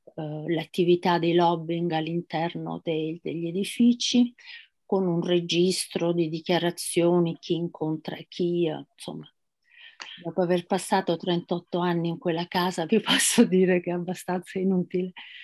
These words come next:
ma, ehm, sono lanciati su questo e naturalmente sull'idea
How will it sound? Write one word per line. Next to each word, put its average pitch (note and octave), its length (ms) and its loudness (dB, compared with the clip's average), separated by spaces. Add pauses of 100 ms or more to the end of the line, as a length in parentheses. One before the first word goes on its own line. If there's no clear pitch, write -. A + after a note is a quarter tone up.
(320)
ma, F3+ 320 2 (100)
ehm, E3+ 680 -2
sono F#3 420 2
lanciati F#3 580 0
su A#3+ 200 -4
questo G#3+ 680 4
e F#3+ 100 2
naturalmente F3+ 880 2
sull'idea F3 800 0